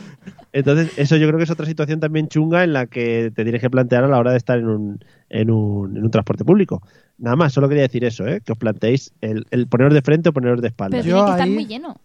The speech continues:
Speaker 2: muy lleno, muy lleno para tener ese problema, ¿no?
Speaker 1: Claro.
Speaker 3: Yo ahí, puesto que si está un poco regulado por la sociedad, que si un hombre se frota un poco más de la mujer y tal, yo diría que todo el mundo se frote con tos, tos con tos.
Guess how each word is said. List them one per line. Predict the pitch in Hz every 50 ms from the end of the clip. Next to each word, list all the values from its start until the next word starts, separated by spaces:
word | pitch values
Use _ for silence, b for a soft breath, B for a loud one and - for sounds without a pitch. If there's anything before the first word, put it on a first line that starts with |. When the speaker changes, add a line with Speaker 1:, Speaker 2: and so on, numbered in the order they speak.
| _
Speaker 2:
muy | - 226 233 226
lleno, | - 220 247 277
muy | 262 233 214 196
lleno | 202 240 320 349 226
para | 214 220 233
tener | 226 233 214 214
ese | 214 233
problema, | 214 214 214 214 202 190 185 180 196 208 _ _ -
¿no? | 196 214 294 - _ -
Speaker 1:
Claro. | - - - _ _ _ 202
Speaker 3:
Yo | 156 165 190 208
ahí, | 202 196 190 214 226 226
puesto | 202 - 185 165 - 180 156
que | 170 160
si | - - 160 160 160 160 160 160 156 156 156 156 170 - _
está | - 165 160 - - 180 180 190
un | 190 180
poco | 190 190 196 190
regulado | 185 185 175 180 175 175
por | 165 180 175
la | 170
sociedad, | 147 156 160 165 156 143 131 127
que | - 151 139
si | - 160 151 151 151 147 147 b b b b b b b _
un | - 165 165 180
hombre | 190 196 190 190 196 196 196 190 185
se | 170 185
frota | - 180 185 175 185 180
un | 175 165
poco | 180 170 180 180 175
más | 180 175 175 165
de | 156 180 175
la | 175 175
mujer | 175 175 160 - - 175 180 180 180 175 175 175 170
y | 175 170 165
tal, | - 190 202 247 262 - b b b b b b -
yo | 156 175
diría | 185 196 208 208
que | 190 185
todo | 180 185
el | 190
mundo | 196 196 196
se | 180 165
frote | 180 175 185 160
con | 160 147
tos, | 139 165 156 139
tos | - 180 170
con | - 185 165
tos. | 139 147 160 160